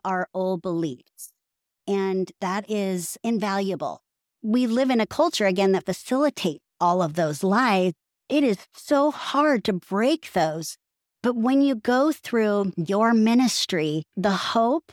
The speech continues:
to believe that those can be broken and you do walk with a renewed mind is real. It's true. And I know because I've experienced that in my own life and in my own healing. And that's blessed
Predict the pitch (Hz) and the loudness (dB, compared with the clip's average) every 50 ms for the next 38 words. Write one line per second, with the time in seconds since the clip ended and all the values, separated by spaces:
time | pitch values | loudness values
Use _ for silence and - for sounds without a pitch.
0 | _ _ - - - 214 180 214 202 196 196 214 226 233 247 220 - 202 180 - | _ _ -6 -2 -2 0 0 0 0 2 0 2 2 2 0 0 0 -2 -2 -2
1 | 156 - 202 202 208 202 - - - - - 214 208 214 214 233 220 202 208 196 | 0 0 2 2 2 2 -2 -6 -10 -2 0 2 2 4 4 2 0 2 0 0
2 | 196 196 - 208 202 180 185 190 196 190 196 208 185 165 _ 208 214 214 220 220 | 0 0 0 0 2 4 4 4 4 4 4 2 0 0 _ 0 2 2 2 2
3 | 202 202 196 196 196 _ - - 185 180 - 175 165 165 175 170 170 180 175 170 | 2 2 0 0 -2 _ -4 -6 -6 -2 -2 -4 -2 2 2 4 4 4 4 4
4 | 170 165 165 170 185 208 208 - _ 196 196 180 165 165 160 165 165 143 - 92 | 2 2 0 0 0 0 -2 -2 _ 0 0 0 0 -2 -2 -2 -2 -2 -4 -8
5 | - - _ _ _ _ _ 190 185 - - - - - - - - 190 160 143 | -12 -16 _ _ _ _ _ -6 -4 -4 -6 -4 -4 -4 -4 -4 -4 -4 -4 -4
6 | 143 - - _ _ _ _ _ _ _ 190 202 202 202 202 208 208 208 214 196 | -4 -8 -12 _ _ _ _ _ _ _ 0 2 4 4 4 4 4 4 2 0
7 | 214 - 220 185 214 185 190 - _ - - - - 190 185 185 180 175 - 175 | 0 -2 -2 -2 0 -2 -2 -4 _ -12 -6 -4 -2 0 2 2 0 0 0 0
8 | 170 160 160 156 160 156 - _ 170 190 208 226 220 190 170 170 170 - 175 160 | 0 2 2 0 0 -2 -2 _ 0 2 2 4 4 4 2 2 0 0 0 0
9 | 156 160 156 156 - _ - 180 185 190 202 190 175 - 160 147 143 147 98 98 | 0 0 -2 -2 -6 _ 0 2 4 4 4 2 2 0 -4 -4 -4 -4 -6 -6
10 | 95 - - _ _ _ - 180 170 165 165 165 165 160 - - _ _ _ - | -6 -8 -8 _ _ _ -4 -2 0 0 2 0 0 -2 -4 -14 _ _ _ -2
11 | 185 180 180 - - - 175 165 165 - - - _ | -2 -2 -2 -6 -4 0 0 0 0 -2 -8 -16 _